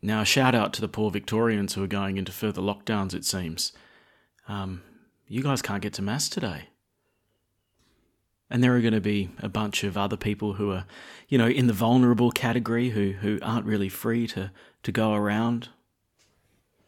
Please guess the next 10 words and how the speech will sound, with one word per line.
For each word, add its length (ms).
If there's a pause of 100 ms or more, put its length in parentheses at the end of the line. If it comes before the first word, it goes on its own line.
(580)
who 160
aren't 180
really 240
free 340
to 120
go 220
outside 600
just 240
yet. 280
And 160